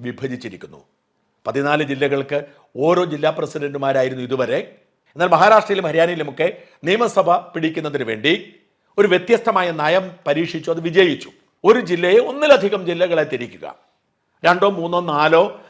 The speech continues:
നിയമസഭകൾക്ക് ഒരു ജില്ല എന്ന തരത്തിലാക്കി പല ജില്ലാ പ്രസിഡന്റുമാരെ നിയമിച്ചിട്ട് അവർ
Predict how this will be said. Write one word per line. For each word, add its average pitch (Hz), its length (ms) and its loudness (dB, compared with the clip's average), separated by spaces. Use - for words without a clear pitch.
നിയമസഭകൾക്ക് 165 680 -2
ഒരു 214 120 6
ജില്ല 196 180 0
എന്ന 165 160 -4
തരത്തിലാക്കി 147 580 -2
പല 208 160 8
ജില്ലാ 202 240 6
പ്രസിഡന്റുമാരെ 170 560 -4
നിയമിച്ചിട്ട് 147 440 -4
അവർ 247 160 4